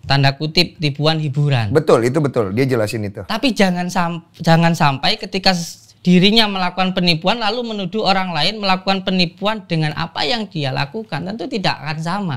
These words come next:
Speaker 2: Betul.
Speaker 1: Saya bisa menghadirkan orang yang terkena sihir ini.
Speaker 2: Mm.
Speaker 1: Ada seseorang, saya membawa sebuah, eh, foto ronsen.
Speaker 2: Mm-mm.
Speaker 1: Orang itu di dalam tubuhnya ada dua puluh tujuh paku.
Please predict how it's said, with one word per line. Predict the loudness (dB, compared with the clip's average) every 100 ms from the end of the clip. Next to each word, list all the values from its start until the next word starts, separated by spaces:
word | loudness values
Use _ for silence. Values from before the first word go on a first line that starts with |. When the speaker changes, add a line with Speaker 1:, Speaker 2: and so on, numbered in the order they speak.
| -2
Speaker 2:
Betul. | -2 -2 -4 -6 _ _
Speaker 1:
Saya | 0 4 4
bisa | 4 0 0
menghadirkan | 0 0 0 0 -2 2 2 2 -8 -12 -20 _ _ _
orang | 2 4 2 2
yang | 0 0 -2
terkena | -6 -4 -2 -2
sihir | 0 2 2
ini. | 2 0 0 -2 -6 _ -12
Speaker 2:
Mm. | -10 -10 -12 _ _
Speaker 1:
Ada | 0 4 2 2
seseorang, | -4 -2 0 0
saya | 0 0
membawa | 0 2 4 4 4 2
sebuah, | -2 -8 -4 2 4 2 -4 _ _ _ _
eh, | -8 -4 -4 -4 -8
foto | -2 -2 0
ronsen. | 0 -2 -4 -4 -4 -6
Speaker 2:
Mm-mm. | -10 -10 -14 _ _
Speaker 1:
Orang | -4 0 0 -2
itu | -4
di | -4
dalam | 2 4 4
tubuhnya | -2 -2 0 2
ada | 2 0
dua | 0 0
puluh | -4 -6
tujuh | -6 -2
paku. | 0 -2 -4 -12 -12